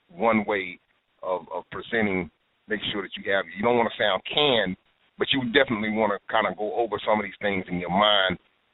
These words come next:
before you get there. Um, so let's see, I'm gonna try to grab some couple of things out of this article that we can present here to help you guys out with prospecting. Uh,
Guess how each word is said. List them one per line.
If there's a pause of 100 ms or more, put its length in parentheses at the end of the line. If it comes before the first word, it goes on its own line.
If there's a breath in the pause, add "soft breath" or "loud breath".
(200)
before
you
get
there. (600)
Um, (2250)
so
let's
see,
I'm
gonna
try
to
grab
some
couple
of
things (120)
out
of
this (160)
article (720)
that
we
can
present
here (520)
to
help
you
guys
out
with (100)
prospecting. (580)
Uh,